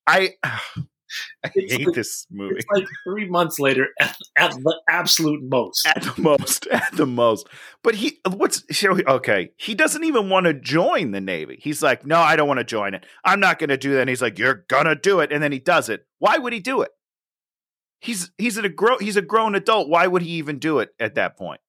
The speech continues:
Speaker 2: And we all know why they joined in Stripes. In Stripes, they joined because whatever it is, I don't even, you know, they, their lives are screwed up and they're all like, "Let's just
Speaker 1: Yeah.
Speaker 2: do this, whatever."
Speaker 1: Let's just do that. Yep.
Speaker 2: They,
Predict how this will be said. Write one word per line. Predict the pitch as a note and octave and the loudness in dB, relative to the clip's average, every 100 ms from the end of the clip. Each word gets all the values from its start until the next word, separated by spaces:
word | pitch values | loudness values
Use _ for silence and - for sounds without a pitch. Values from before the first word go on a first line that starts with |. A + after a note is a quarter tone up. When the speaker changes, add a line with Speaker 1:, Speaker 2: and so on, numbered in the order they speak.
| - | -2
Speaker 2:
And | D3 | 0
we | D3 | 2
all | C#3+ D3 | 2 2
know | D3+ E3 | 4 4
why | C#3 C3+ | 4 2
they | C#3 C3+ | 2 0
joined | C3 C3 B2+ | 0 -2 -2
in | C#3+ | -4
Stripes. | - A#3+ D#3 G#2+ - - - | -4 0 0 -2 -4 -6 -6
In | C3 | -6
Stripes, | - - C3+ D3+ - - | -4 0 2 0 -2 -2
they | D3+ | -2
joined | C#3+ C#3+ C#3+ D3 C3+ | 0 2 2 2 -2
because | C3 - C3+ C3+ C3 B2 - - - | -8 -2 0 2 0 -2 -2 -2 -2
whatever | C#3+ D3 C#3 C#3 | 0 2 2 2
it | |
is, | C3 A#2 | 0 0
I | B2+ | -2
don't | C3+ C3+ | 0 0
even, | B2+ C3+ D#3 | -2 -4 0
you | E3 | 2
know, | C#3 | 2
they, | C#3 C#3 C#3 | 2 2 0
their | C#3+ C#3 | -2 2
lives | D3 C3+ | 2 2
are | C#3 | 0
screwed | - D3+ C#3 | -2 -2 0
up | C#3 C#3 | 0 -2
and | C3 | -6
they're | C3+ | -4
all | C#3 | -2
like, | C3 - | -2 -4
"Let's | A3 - | -4 -2
just | F#3+ | 2
Speaker 1:
Yeah. | G#2+ | 0
Speaker 2:
do | C3+ | 0
this, | C#3 C#3 | -4 0
whatever." | F3 E3 D3 C#3+ C#3 | 2 4 2 0 -2
Speaker 1:
Let's | A#2 A2+ | -2 0
just | B2+ - | -2 0
do | D3+ | 0
that. | E3+ C#3 - A#2 | 2 -2 -4 -2
Yep. | D3+ - - - - | -2 -2 -16 -16 -4
Speaker 2:
They, | D3 D3 | 0 0